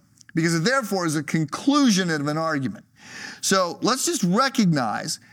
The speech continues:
the argument that is being made here. The argument is, first chapter one, Jesus is better than anyone, anything, better than, right, better than the angels. Well,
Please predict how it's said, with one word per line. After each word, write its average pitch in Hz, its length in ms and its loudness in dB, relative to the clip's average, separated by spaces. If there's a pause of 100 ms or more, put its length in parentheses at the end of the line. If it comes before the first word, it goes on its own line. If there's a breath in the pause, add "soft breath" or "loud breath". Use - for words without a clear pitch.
(180 loud breath)
the 151 220 -2
argument 202 520 0
that 160 100 -2
is 156 100 -2
being 160 240 -2
made 151 260 -2
here. 135 300 -2 (280 loud breath)
The 165 120 2
argument 185 380 0
is, 135 340 -2 (280)
first 143 300 -2
chapter 139 300 0
one, 170 400 0
Jesus 135 340 0
is 127 80 -2
better 139 260 -2
than 131 140 -2
anyone, 135 380 -2
anything, 151 680 0
better 135 220 -2
than, 123 400 -2
right, 120 340 -2
better 151 220 -2
than 147 120 -2
the 170 120 0
angels. 202 480 0 (840 soft breath)
Well, - 440 -4